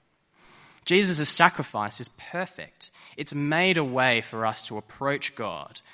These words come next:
with confidence. And this is great news in dark times, especially when we sin, when we feel dirty, guilty, and ashamed. In this moment,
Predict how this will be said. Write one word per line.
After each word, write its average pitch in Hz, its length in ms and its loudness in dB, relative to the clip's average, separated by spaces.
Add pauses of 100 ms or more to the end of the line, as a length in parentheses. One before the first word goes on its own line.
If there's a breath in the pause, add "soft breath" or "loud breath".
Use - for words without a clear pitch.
(240 loud breath)
with - 220 -10
confidence. - 840 -6 (260 loud breath)
And 190 160 -4
this 233 160 -4
is 226 100 -6
great 180 560 -2
news 160 460 0
in 139 240 -4
dark 156 340 -2
times, 123 1040 -8 (380 soft breath)
especially 165 600 -2
when 135 180 -2
we 123 100 -2
sin, 113 480 -2
when 107 100 -8
we 123 100 -6
feel 139 300 -6 (160)
dirty, 135 580 -2 (120)
guilty, 143 480 -4
and 113 120 -8
ashamed. 104 800 -6 (760 soft breath)
In 202 280 4
this 165 280 -2
moment, 127 800 -4